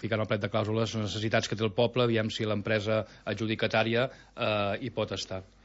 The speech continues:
I també amb el contracte d'escombraries, que es farà nou, i l'Ajuntament es pot,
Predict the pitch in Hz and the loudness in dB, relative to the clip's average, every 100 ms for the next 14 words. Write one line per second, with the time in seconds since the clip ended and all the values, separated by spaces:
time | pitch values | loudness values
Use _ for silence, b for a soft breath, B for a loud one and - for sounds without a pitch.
0 | b - 110 107 110 113 113 - 110 113 | b -8 -2 0 0 2 0 -2 -2 -2
1 | 107 110 107 127 120 127 147 170 165 - | 0 -2 0 0 4 4 6 4 2 -4
2 | 107 - 113 120 131 156 B B B - | -6 0 2 4 4 2 B B B 0
3 | 113 117 120 127 131 - 123 113 | 2 4 4 4 2 4 2 0